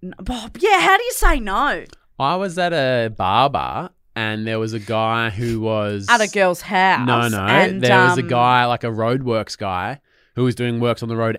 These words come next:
Speaker 2: out the front of the barber.
Speaker 1: Yeah.
Speaker 2: And he, like, came in sheepishly to the barber and said, "Oh, is it all right if I, like, you know, use the bathroom?"
Speaker 1: Yeah.
Speaker 2: And they were like, "Yeah, yeah, of course." But, like, you, again, like, you're in the middle of nowhere paving roads or whatever.
Speaker 1: Like, you can't just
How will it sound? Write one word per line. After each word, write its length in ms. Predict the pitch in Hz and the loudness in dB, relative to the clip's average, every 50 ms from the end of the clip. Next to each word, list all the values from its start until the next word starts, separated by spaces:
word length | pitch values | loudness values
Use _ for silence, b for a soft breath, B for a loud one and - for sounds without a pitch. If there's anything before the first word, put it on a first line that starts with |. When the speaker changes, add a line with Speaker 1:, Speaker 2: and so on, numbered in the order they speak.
| - - | -6 -4
Speaker 2:
out 200 | 120 120 123 - | -2 -2 -2 -4
the 60 | 123 | -6
front 240 | - - 123 117 113 | -8 -6 -6 -4 -4
of 80 | 104 | -6
the 80 | 98 104 | -8 -8
barber. 480 | 95 104 104 110 113 117 98 76 71 - | -6 -2 0 0 0 0 -2 -6 -10 -10
Speaker 1:
Yeah. 300 | 98 95 139 156 147 - - - | -6 -4 -2 -2 -2 -4 -8 -8
Speaker 2:
And 120 | 123 117 | -6 -6
he, 160 | 104 120 131 135 | -4 -2 -2 -2
like, 220 | 131 120 107 _ | -2 -4 -6 _
came 260 | - - 120 117 110 110 | -12 -10 -8 -6 -6 -6
in 100 | 110 104 | -6 -8
sheepishly 560 | - - 107 101 - 104 95 - 98 101 98 | -8 -8 -8 -8 -8 -10 -10 -10 -12 -12 -10
to 140 | - - 113 | -8 -6 -6
the 80 | 117 113 | -4 -4
barber 400 | 98 107 101 98 95 95 95 95 | -2 -2 -2 -2 -4 -6 -8 -12
and 120 | 92 80 | -12 -12
said, 200 | - 92 95 92 - | -12 -12 -12 -12 -12
"Oh, 240 | - 120 123 120 120 | -12 -12 -12 -10 -10
is 260 | 117 85 - 110 117 | -10 -10 -12 -12 -12
it 80 | 123 120 | -12 -12
all 60 | 120 | -10
right 140 | 110 113 113 | -10 -10 -10
if 140 | 110 - - | -12 -14 -16
I, 80 | 101 | -16
like, 220 | 107 107 98 98 - _ _ | -14 -14 -16 -16 -18 _ _
you 120 | - 113 | -20 -18
know, 80 | 110 87 | -16 -16
use 180 | 87 92 104 | -16 -18 -18
the 60 | - | -20
bathroom?" 420 | - - 92 90 92 - _ 110 147 | -20 -20 -18 -18 -20 -20 _ -14 -8
Speaker 1:
Yeah. 320 | 190 196 180 165 151 - - - | -6 -4 -2 -4 -4 -6 -8 -8
Speaker 2:
And 120 | - 123 | -4 -2
they 60 | 127 | -2
were 80 | 127 127 | -2 -2
like, 120 | 127 98 | -4 -6
"Yeah, 120 | 131 151 135 | -6 -8 -8
yeah, 120 | 117 113 | -8 -10
of 120 | 101 - _ | -10 -12 _
course." 220 | - 113 104 - | -16 -16 -14 -12
But, 120 | - 117 | -10 -6
like, 180 | 113 110 101 101 | -4 -4 -4 -6
you, 140 | 117 113 - _ _ _ _ _ - | -8 -12 -14 _ _ _ _ _ -10
again, 300 | 127 127 147 156 131 127 | -6 -4 -2 -2 -2 -2
like, 200 | 117 107 98 - | -4 -6 -6 -6
you're 100 | 123 127 | -4 -4
in 60 | 127 | -4
the 60 | 123 | -4
middle 200 | 113 117 110 110 | -4 -4 -4 -4
of 60 | 107 | -4
nowhere 380 | 107 107 107 110 110 107 104 101 | -4 -4 -2 -2 -2 -2 -4 -6
paving 440 | 90 - - 110 110 113 101 104 104 | -8 -6 -6 -4 -4 -4 -4 -8 -8
roads 300 | 98 101 107 120 127 113 | -6 -4 -4 -4 -6 -6
or 60 | 107 | -8
whatever. 260 | 87 85 85 87 110 | -10 -10 -10 -8 -6
Speaker 1:
Like, 500 | 254 262 262 254 247 247 - - - 226 | -2 0 0 0 0 -2 -4 -12 -16 -12
you 100 | 254 294 | -12 -12
can't 400 | - - 277 330 370 415 349 294 | -10 -10 -8 -6 -4 -4 -6 -6
just 600 | - 240 208 190 - - - - - - - - | -8 -8 -8 -8 -8 -10 -12 -12 -12 -14 -16 -16